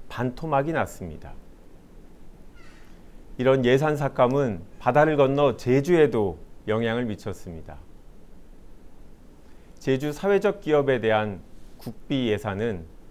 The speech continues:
사십구 점 구 퍼센트가 삭감됐습니다. 제주 알앤디 국비 예산은 사십육 점 구 퍼센트가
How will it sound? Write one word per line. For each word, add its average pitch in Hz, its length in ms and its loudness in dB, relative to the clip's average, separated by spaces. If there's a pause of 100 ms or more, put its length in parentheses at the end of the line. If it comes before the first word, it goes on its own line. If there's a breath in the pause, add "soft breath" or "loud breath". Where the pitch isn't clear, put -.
(180)
사십구 - 560 0
점 147 180 0
구 135 160 -8
퍼센트가 120 800 -4 (160)
삭감됐습니다. 90 960 -6 (1300)
제주 107 340 0
알앤디 104 360 2
국비 - 340 -8
예산은 110 580 -2 (200)
사십육 139 500 -4
점 151 200 -2
구 139 140 -8
퍼센트가 127 760 -2